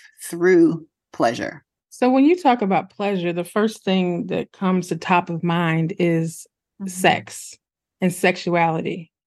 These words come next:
Speaker 2: Is this
Speaker 1: Yeah.
Speaker 2: something, when you speak of pleasure, is it something just beyond the physical experience and sexuality? Is it about a one eighty lifestyle
Speaker 1: Yes.
Speaker 2: change, or is it,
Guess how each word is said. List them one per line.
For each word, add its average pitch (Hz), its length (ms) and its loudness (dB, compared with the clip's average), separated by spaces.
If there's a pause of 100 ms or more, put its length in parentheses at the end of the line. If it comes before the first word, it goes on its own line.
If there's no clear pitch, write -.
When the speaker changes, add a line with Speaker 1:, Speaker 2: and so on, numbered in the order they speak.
(100)
Speaker 2:
Is 196 200 2
this 226 220 4
Speaker 1:
Yeah. - 80 -16
Speaker 2:
something, 196 640 0
when 190 220 0
you 226 180 2
speak 208 280 -4
of 180 120 -4
pleasure, 180 460 0
is 185 100 -4
it 180 120 -2
something 196 460 0
just 190 300 -2 (140)
beyond 185 640 0 (280)
the 180 80 -6
physical 208 480 0
experience 226 840 -4 (300)
and 190 280 4
sexuality? 214 880 0
Is 180 140 -2
it 175 80 0
about 170 460 -2
a 175 240 -8 (300)
one 202 360 2
eighty 196 320 4
lifestyle 202 680 2
Speaker 1:
Yes. 220 100 -8
Speaker 2:
change, 226 540 -2
or 185 160 0
is 170 100 -2
it, 175 160 -4